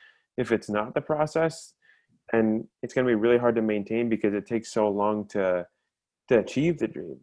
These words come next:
And I think one thing from that point that I would love to ask you about is, what have you experienced in your own life from the,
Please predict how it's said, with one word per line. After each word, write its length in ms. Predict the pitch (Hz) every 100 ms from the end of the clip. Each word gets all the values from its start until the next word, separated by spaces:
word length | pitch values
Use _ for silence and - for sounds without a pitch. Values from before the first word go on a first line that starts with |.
| -
And 160 | 117 120
I 80 | 113
think 300 | 156 160 - -
one 220 | 117 135
thing 520 | 135 135 127 113 107 - _ _ _ _ _
from 180 | 123 117
that 260 | 117 107
point 340 | - 113 110 - -
that 240 | 104 104 - _ _ _ _ _ -
I 100 | 113
would 80 |
love 180 | 117 117
to 140 | 117 -
ask 320 | 110 107 - -
you 220 | 104 135
about 400 | 127 90 87 95
is, 340 | 98 95 87 - _ _ _ _ _ _ _
what 240 | - 110 143
have 220 | 147 117
you 480 | 127 131 127 117 113 -
experienced 920 | 110 - - 107 107 107 101 - - -
in 120 | 113
your 220 | 101 98
own 260 | 95 98 117
life 420 | 123 143 143 - _ _
from 580 | 117 107 107 101 95 90 _ _ _ _ _ _
the, 180 | - 98